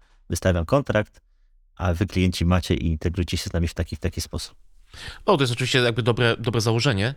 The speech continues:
Speaker 2: I nie, wydaje mi się, że, przynajmniej to jest moje, <laughs> moje doświadczenia,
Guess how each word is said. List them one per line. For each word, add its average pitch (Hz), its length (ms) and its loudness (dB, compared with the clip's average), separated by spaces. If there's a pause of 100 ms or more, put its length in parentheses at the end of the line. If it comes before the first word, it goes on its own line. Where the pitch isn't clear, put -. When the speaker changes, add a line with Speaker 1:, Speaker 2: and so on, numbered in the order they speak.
(140)
Speaker 2:
I 107 60 -4
nie, 107 140 -4
wydaje 113 320 0
mi 127 60 -4
się, 123 120 -8
że, 110 200 -2 (300)
przynajmniej 101 220 -2
to 113 60 -2
jest 104 100 -2
moje, 90 160 0 (220)
<laughs> - 220 -6
moje 113 280 2
doświadczenia, 101 680 -2